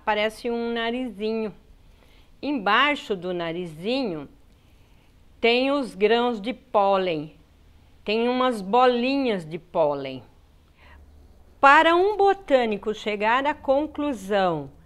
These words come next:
que uma orquídea é uma catleia, por mais que ela pareça que seja uma catleia,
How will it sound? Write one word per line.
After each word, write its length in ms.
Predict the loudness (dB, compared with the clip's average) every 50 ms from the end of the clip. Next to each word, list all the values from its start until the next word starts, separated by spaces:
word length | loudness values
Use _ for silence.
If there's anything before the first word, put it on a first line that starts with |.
| -20 -20 -20 -20 -20 -20 -20 -20 -20 -20
que 380 | -16 -10 -6 -4 -2 0 0 0
uma 320 | 0 0 0 0 2 2
orquídea 800 | 2 2 0 -2 -6 -16 -12 -8 -6 -6 -6 -6 -6 -8 -10 -10 -6
é 180 | 0 2 2 2
uma 160 | 2 -2 -6
catleia, 720 | -6 -6 -10 -10 -10 -8 -6 -4 -2 0 0 0 -2 -2
por 160 | -6 -8 -10 -10
mais 320 | -8 -6 -8 -8 -8 -6
que 80 | -6 -4
ela 160 | -4 -4 -6
pareça 840 | -4 0 2 4 4 4 4 2 4 4 2 2 -2 -8 -14 -14 -14
que 180 | -14 -14 -20 -20
seja 400 | -18 -16 -14 -14 -14 -12 -12 -12
uma 140 | -14 -14
catleia, 680 | -12 -12 -12 -12 -10 -8 -6 -4 -4 -4 -4 -6 -10